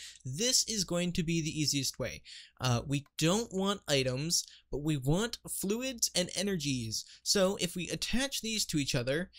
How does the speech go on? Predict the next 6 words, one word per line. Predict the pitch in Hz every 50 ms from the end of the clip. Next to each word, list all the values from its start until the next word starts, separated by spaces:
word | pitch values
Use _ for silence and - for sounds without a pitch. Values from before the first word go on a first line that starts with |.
| - - - -
and | 131 135 131
then | 151 185 214 233 226
attach | - 170 - - - 214 233 247 240 - - - - _ _ _ _ _ - -
some | - - 180 175 - -
energy | 208 208 196 165 135 - 131 127 127 147 175 - - - - - -
along | - 147 151 170 180 208 226 226 226 208